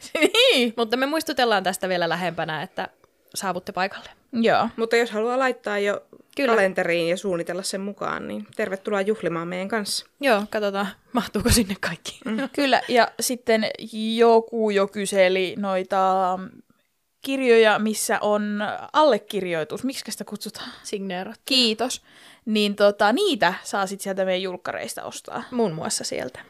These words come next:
Speaker 1: Niin.
Speaker 2: Yritetään
Speaker 1: Kyllä.
Speaker 2: järjestää muitakin tapoja, mutta ainakin
Speaker 1: Kyllä.
Speaker 2: siellä.
Speaker 1: Kyllä, mutta kun jotkut jo kysyy, että "Aa, mistä sellaisen saa", niin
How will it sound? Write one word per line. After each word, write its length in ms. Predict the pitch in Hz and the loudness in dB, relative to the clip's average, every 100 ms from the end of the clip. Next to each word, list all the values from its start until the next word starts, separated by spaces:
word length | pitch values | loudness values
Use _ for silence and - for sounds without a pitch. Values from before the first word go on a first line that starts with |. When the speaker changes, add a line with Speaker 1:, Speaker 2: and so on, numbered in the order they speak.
| _ | _
Speaker 1:
Niin. 240 | 220 214 226 - | -12 -10 -10 -6
Speaker 2:
Yritetään 360 | 208 220 262 311 | -2 0 2 4
Speaker 1:
Kyllä. 100 | 202 | 4
Speaker 2:
järjestää 380 | 190 196 - 190 | 2 0 -2 -2
muitakin 440 | 185 196 226 208 _ | -2 -4 -6 -12 _
tapoja, 380 | 226 214 208 208 - | -4 0 0 0 -6
mutta 320 | 202 - 214 - _ | -14 -10 -10 -12 _
ainakin 220 | 247 262 | 0 0
Speaker 1:
Kyllä. 140 | 320 277 | -2 0
Speaker 2:
siellä. 260 | 185 196 - - | 0 0 -8 -2
Speaker 1:
Kyllä, 220 | 285 185 | 0 2
mutta 260 | 196 - 208 | 0 -4 -4
kun 220 | 220 202 | -2 0
jotkut 300 | 202 - 170 | 0 -2 -6
jo 80 | 175 | -6
kysyy, 300 | 190 202 - | -6 -6 -4
että 160 | - | 0
"Aa, 260 | 370 415 381 | 2 2 2
mistä 240 | 359 330 | 0 -4
sellaisen 400 | 311 294 285 269 | -4 -4 -4 -2
saa", 240 | 269 240 214 | 0 2 0
niin 320 | 196 226 | -6 -10